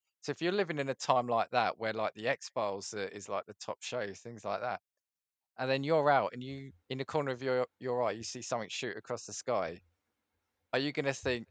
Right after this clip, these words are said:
"Oh, that's just something in my eye," or it could be a shooting star, or are you gonna think, "Oh, no, I've just seen a U F O"?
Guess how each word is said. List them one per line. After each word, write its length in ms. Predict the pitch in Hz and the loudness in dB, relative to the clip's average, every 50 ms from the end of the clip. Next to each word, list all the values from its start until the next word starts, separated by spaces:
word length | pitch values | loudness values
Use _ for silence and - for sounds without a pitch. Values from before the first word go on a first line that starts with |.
| _ _ _ | _ _ _
"Oh, 160 | - 120 113 | 2 4 4
that's 220 | 107 98 - - - | 4 2 0 -4 -6
just 300 | - 117 107 - - - _ | -4 -4 -4 -4 -4 -10 _
something 380 | _ - - 110 98 - - 98 | _ -6 -6 -6 -6 -6 -8 -10
in 80 | 95 90 | -6 -4
my 220 | 90 90 92 95 | -2 0 2 2
eye," 280 | 104 117 123 123 123 113 - | 4 4 4 4 2 0 -4
or 120 | 104 98 | -6 -6
it 60 | 87 - | -6 -8
could 80 | - - | -10 -10
be 120 | 110 98 | -8 -8
a 20 | 92 | -6
shooting 260 | - - 104 82 78 | -6 -8 -8 -8 -10
star, 340 | 101 - - 104 110 117 101 | -10 -6 -4 0 0 0 0
or 60 | 90 | 0
are 40 | 107 | -2
you 120 | 107 113 | -4 -6
gonna 200 | - - 104 104 | -8 -8 -8 -8
think, 280 | - - 110 104 98 95 - _ _ _ | -6 -4 -4 -4 -4 -6 -12 _ _ _
"Oh, 140 | - 113 107 | 0 2 2
no, 180 | 104 110 107 95 | 4 2 2 2
I've 160 | 90 104 - | 2 0 -2
just 160 | - 101 - | -4 -10 -8
seen 220 | - 113 104 98 101 | -8 -8 -8 -8 -8
a 20 | |
U 160 | 98 98 95 | -8 -6 -6
F 120 | 98 - - | -6 -4 -4
O"? 120 | 117 - | -4 -4